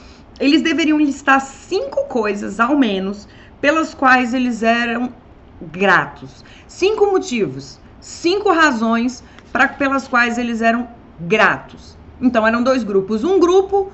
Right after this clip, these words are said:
tava listando ali somente os problemas, falando ali somente dos efeitos colaterais, de como era ruim, de como fazia mal. E num outro grupo, era ali,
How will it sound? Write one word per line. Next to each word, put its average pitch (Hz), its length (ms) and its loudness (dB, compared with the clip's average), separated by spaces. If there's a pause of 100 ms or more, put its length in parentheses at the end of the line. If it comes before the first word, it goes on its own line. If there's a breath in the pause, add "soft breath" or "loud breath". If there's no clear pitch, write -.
(300 loud breath)
tava 220 460 0 (120)
listando 220 480 -2
ali 190 140 -2
somente 277 640 0
os - 80 -8
problemas, 226 580 -2
falando 196 320 -2
ali 190 160 -4
somente 254 840 -2 (400 loud breath)
dos 202 240 -6
efeitos 247 340 -2
colaterais, 240 560 0
de - 40 -14
como 226 180 0
era 240 100 2
ruim, 233 220 0
de 226 120 -4
como 180 160 -8
fazia 208 320 -2
mal. 226 400 2 (300 loud breath)
E 359 180 4
num 381 200 2
outro 233 280 0
grupo, 262 440 0 (260)
era 294 200 2
ali, 285 360 2